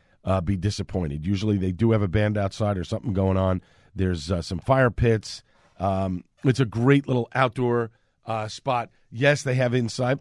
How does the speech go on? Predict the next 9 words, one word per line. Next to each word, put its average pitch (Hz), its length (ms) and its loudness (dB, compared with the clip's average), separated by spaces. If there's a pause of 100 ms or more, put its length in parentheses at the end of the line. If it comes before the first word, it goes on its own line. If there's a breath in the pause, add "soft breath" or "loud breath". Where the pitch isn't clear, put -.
(100)
Inside's 143 460 0 (260)
okay. 82 520 0 (240)
It's - 100 -16
not 123 160 0
great. 95 480 -8 (300)
It's - 100 -18
a 127 60 0
little 123 160 2
dingy. 107 540 0